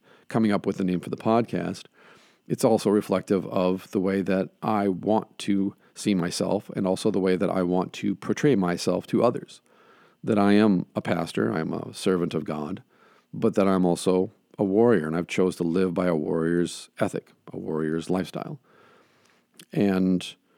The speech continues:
there was a time when chaplains fought alongside their, their men. And it's only been recently, since the drafting of the Geneva Conne-, Convention in particular,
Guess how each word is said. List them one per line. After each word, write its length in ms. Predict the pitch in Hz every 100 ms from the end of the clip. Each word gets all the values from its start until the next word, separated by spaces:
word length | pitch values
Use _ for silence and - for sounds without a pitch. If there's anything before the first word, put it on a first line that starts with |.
| _ _ _ _ -
there 160 | -
was 240 | 95 104 110
a 60 |
time 500 | 101 101 87 101 107 -
when 560 | - 104 98 95 95 -
chaplains 680 | 113 95 92 95 104 104 -
fought 480 | - - 95 98 - _ _ _ _ _ _ _ _ _
alongside 720 | - 95 92 92 87 90 90 101 _ _ -
their, 480 | 113 104 92 95 - 190
their 300 | 104 98 95
men. 320 | 117 113 85 _ _ - _ _
And 140 | - 104
it's 120 | 92
only 200 | 120 107
been 200 | 101 95
recently, 400 | 101 113 - 98
since 460 | - 95 - - -
the 160 | - -
drafting 380 | 87 104 101 104
of 80 | 92
the 60 |
Geneva 300 | 87 90 90
Conne-, 600 | 85 90 98 - - - -
Convention 440 | 107 107 127 90
in 60 | 87
particular, 540 | 87 175 - 87 90